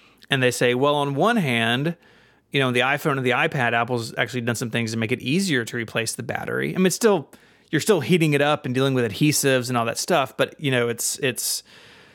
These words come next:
a discrete component. Where on some of the MacBook Pros, that's actually not the case. And they, they quote that it takes a hundred and sixty-two pages of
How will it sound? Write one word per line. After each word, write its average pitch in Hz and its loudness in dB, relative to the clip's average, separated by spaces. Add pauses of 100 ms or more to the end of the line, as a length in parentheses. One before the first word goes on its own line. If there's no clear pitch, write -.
(520)
a 139 0
discrete 151 2
component. 123 -2 (400)
Where 127 4
on 123 0
some 147 0
of 139 2
the 131 -2
MacBook 120 -4
Pros, 120 2
that's 113 -2
actually 113 -2
not 110 -2
the 123 -2
case. 110 -4
And 117 -2
they, 113 0
they 120 0
quote 117 -2
that 123 -2
it - -6
takes 123 -2
a 120 0
hundred 139 0
and 127 -4
sixty-two 123 -2
pages 113 -2
of 110 -4